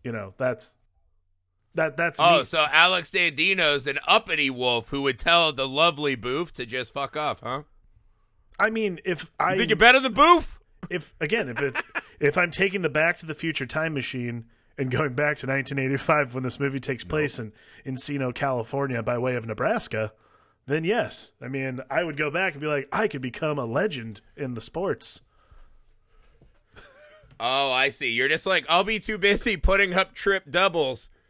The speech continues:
Speaker 2: and just
Speaker 1: Yeah.
Speaker 2: slinging
Speaker 1: Yeah,
Speaker 2: hair
Speaker 1: no,
Speaker 2: log
Speaker 1: I'm,
Speaker 2: everywhere, you
Speaker 1: no, no, I'm,
Speaker 2: monster.
Speaker 1: I'm straight up
Speaker 2: You're the
Speaker 1: biff-,
Speaker 2: true monster.
Speaker 1: if I was thirty-four and figured this out, I'm straight up biffing this shit and taking it all the way back.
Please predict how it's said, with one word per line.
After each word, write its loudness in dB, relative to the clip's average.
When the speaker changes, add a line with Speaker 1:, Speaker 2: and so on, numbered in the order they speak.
Speaker 2:
and -2
just 2
Speaker 1:
Yeah. -6
Speaker 2:
slinging 0
Speaker 1:
Yeah, -2
Speaker 2:
hair 4
Speaker 1:
no, 2
Speaker 2:
log 6
Speaker 1:
I'm, 4
Speaker 2:
everywhere, 0
you -4
Speaker 1:
no, 4
no, 4
I'm, 4
Speaker 2:
monster. -6
Speaker 1:
I'm 2
straight 0
up 0
Speaker 2:
You're 0
the 4
Speaker 1:
biff-, 2
Speaker 2:
true -2
monster. -4
Speaker 1:
if 0
I 0
was -2
thirty-four 0
and -2
figured -2
this -2
out, 0
I'm 0
straight 0
up -4
biffing -4
this -6
shit -8
and -6
taking -4
it -2
all 0
the -2
way -2
back. -10